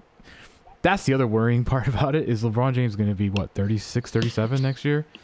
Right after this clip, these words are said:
And he, I don't think he has that. I mean, it could be attributed to the ankle sprain, but I don't think he has that fifth gear anymore.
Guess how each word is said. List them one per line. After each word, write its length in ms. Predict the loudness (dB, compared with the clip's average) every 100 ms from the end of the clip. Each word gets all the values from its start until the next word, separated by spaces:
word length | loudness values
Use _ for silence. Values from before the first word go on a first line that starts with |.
| -20 -20 -20 -20 -20 _
And 480 | -2 0 2 2 0 -4
he, 100 | -4
I 120 | 0
don't 180 | 0 0
think 220 | 0 -2 -2
he 160 | 0
has 280 | 0 0 0
that. 240 | 0 -2 -8 _ -4
I 80 |
mean, 200 | 0 0
it 140 | 0 0
could 120 | 0
be 100 | 0
attributed 420 | 0 0 0 0 0
to 100 | -2
the 160 | -2
ankle 280 | -2 -2 -2
sprain, 340 | -2 0 0 0
but 200 | -2 -4
I 140 | -4 -2
don't 120 | 0
think 160 | -2
he 120 | 0 0
has 160 | 2
that 160 | 0 0
fifth 180 | -4 -2
gear 240 | 0 0
anymore. 420 | 0 0 0 -2